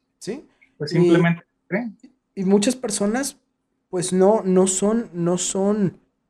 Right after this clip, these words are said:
Speaker 1: no son estu-, no son estudiosas, no son académicas y no crecieron con este esquema de realmente cuestionarse porque simplemente no tuvieron la oportunidad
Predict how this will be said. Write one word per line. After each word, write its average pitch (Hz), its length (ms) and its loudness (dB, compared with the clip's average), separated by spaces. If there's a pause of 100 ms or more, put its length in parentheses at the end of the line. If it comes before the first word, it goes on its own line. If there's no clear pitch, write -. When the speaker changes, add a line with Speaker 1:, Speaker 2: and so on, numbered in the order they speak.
(240)
Speaker 1:
no 165 160 -4
son 214 220 -2
estu-, 185 400 -8
no 160 220 -8
son 175 800 -2
estudiosas, 170 580 0
no 190 120 2
son 190 200 -8
académicas 180 880 -4 (280)
y 180 80 -10
no 190 140 -2
crecieron 208 440 0
con 185 180 -2
este 170 220 -4
esquema 190 460 -4
de 143 180 -4
realmente 165 480 -4
cuestionarse 156 720 -8 (240)
porque 202 520 0
simplemente 254 560 -2
no 247 200 2
tuvieron 240 480 2
la 240 60 4
oportunidad 180 800 -2